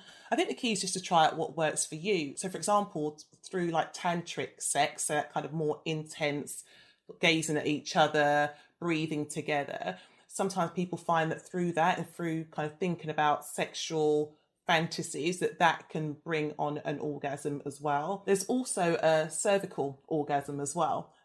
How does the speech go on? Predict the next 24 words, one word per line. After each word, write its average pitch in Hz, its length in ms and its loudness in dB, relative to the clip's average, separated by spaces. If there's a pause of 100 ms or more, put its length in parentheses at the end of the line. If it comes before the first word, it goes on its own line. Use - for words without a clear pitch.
(120)
that - 340 4
some 208 260 2
people 143 280 -2
have 139 80 -6
tried 139 320 2
and 151 100 -8
said 151 140 -6
it's - 180 -10
really, 143 180 -4
really 139 160 -6
powerful. 165 760 0
And 180 180 2
usually 165 560 -2
you 165 160 -4
can, 156 360 -10 (200)
you 160 140 -10
can 160 180 -8
experience 170 840 -2
that 139 340 0 (120)
through 156 500 -2
the 185 80 -4
person 180 340 -2
being 170 220 -6
behind, 196 720 -4